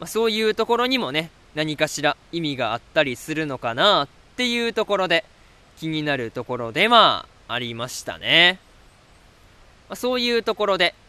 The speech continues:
二つ目の感想である、ランドソル中で大騒ぎというところ、終わっておきます。でですね、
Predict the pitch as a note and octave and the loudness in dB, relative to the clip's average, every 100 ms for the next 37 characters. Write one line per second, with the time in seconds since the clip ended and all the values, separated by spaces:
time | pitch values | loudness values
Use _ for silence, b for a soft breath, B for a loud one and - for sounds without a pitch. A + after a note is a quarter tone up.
0 | - - - E3 D#3 D3+ C3+ G#2 - F3 | -20 -6 0 0 0 -6 -6 -6 -2 0
1 | F3 - E3+ D3+ C#3+ E3+ G#3+ - _ - | -2 -4 -2 0 0 0 0 -4 _ -20
2 | _ - D#3+ F#3+ F#3+ F#3+ F#3 F3+ D#3+ E3+ | _ -2 0 0 -4 -2 -4 -2 -2 -4
3 | D#3 D3 F3 G3 A3+ G#3 F3 A#2 - - | -2 -2 -2 0 2 2 2 -4 -16 -20
4 | - - G#3 G3+ G3 F#3+ F3+ F3+ G3 A#3 | -20 -4 0 2 0 0 -2 0 2 2
5 | - - - C3+ C#3 C3 - - B2+ A2+ | -2 -20 -12 -2 2 2 -2 -10 -6 -6
6 | - A2 G#2 F#3 - - - - - - | -8 -10 0 0 0 -12 -16 -20 -20 -20
7 | - - - - - - - - - - | -20 -20 -20 -20 -20 -20 -20 -20 -20 -20
8 | - B3+ A#3 - A#3 A#3 | 0 4 4 2 -2 -2